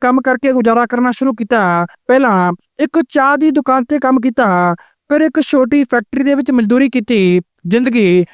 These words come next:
ਬੜੀ ਮੁਸ਼ਕਲ ਸੀ, ਪਰ ਉਸ ਨੂੰ ਆਜ਼ਾਦੀ ਮਹਿਸੂਸ ਹੁੰਦੀ ਜੋ ਉਸਨੇ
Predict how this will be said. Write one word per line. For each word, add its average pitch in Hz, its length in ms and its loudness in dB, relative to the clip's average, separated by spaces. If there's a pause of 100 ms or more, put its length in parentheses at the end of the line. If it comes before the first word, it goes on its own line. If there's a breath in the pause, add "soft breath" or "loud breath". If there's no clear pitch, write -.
(200 soft breath)
ਬੜੀ 320 260 2
ਮੁਸ਼ਕਲ 277 360 0
ਸੀ, 180 340 2 (380)
ਪਰ 196 400 2 (300 soft breath)
ਉਸ 285 160 0
ਨੂੰ 311 240 2
ਆਜ਼ਾਦੀ 254 420 0
ਮਹਿਸੂਸ 262 540 2
ਹੁੰਦੀ 196 500 2 (300)
ਜੋ 208 260 0
ਉਸਨੇ 285 360 -2